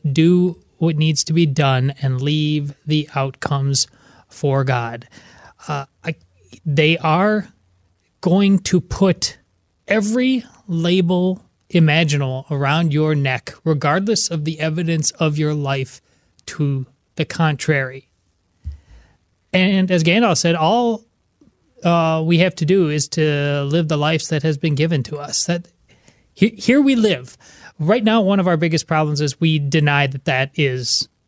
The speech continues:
how bad it is. Somehow, gonna find a way to deny that New York City, the skyline, is being lit up to celebrate the murder of innocents because, you know, I'm,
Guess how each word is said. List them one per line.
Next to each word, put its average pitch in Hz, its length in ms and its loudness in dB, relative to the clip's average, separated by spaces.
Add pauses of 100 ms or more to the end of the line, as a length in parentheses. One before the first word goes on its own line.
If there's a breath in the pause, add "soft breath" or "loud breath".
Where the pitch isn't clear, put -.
(260)
how 151 160 0
bad 131 260 0
it 123 240 -8
is. - 300 -6 (200 soft breath)
Somehow, 196 640 2 (580)
gonna 175 160 2
find 175 300 2
a 175 40 2
way 170 120 4
to 170 160 -4
deny 151 540 2
that 143 260 0
New 143 140 2
York 165 300 2
City, 139 420 0
the 147 100 0
skyline, 151 500 2
is 151 160 -2
being 147 220 -2
lit 143 240 0
up 139 220 -2
to 156 260 -2
celebrate 147 880 0 (460)
the 156 80 0
murder 139 520 0 (440 soft breath)
of 165 200 0
innocents 156 560 0
because, 147 440 -4
you 139 40 -6
know, 143 200 -4
I'm, 135 360 -6